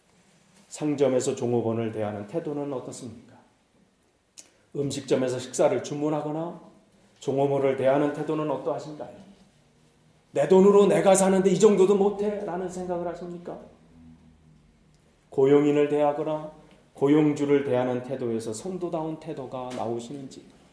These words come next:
여행을 할 때나 운전할 때나 공원에서 산책하거나 커피숍을 들를 때나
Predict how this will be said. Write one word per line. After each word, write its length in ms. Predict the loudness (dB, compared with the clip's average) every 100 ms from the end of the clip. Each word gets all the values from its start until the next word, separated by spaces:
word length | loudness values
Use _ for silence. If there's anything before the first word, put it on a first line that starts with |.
| _ _ _ _ _ _ _ _ _ _ -2
여행을 420 | 0 0 -2 -2
할 160 | -4 -4
때나 480 | -6 -6 -8 -14 -20 -20 _ -8
운전할 540 | -6 -2 0 0 0
때나 580 | -2 0 0 -2 -10 -14
공원에서 440 | -4 2 4 2 0
산책하거나 720 | -4 -4 -2 -2 0 0 0
커피숍을 640 | -4 -6 -4 -2 -2 -2
들를 280 | -4 -6 -6
때나 140 | -12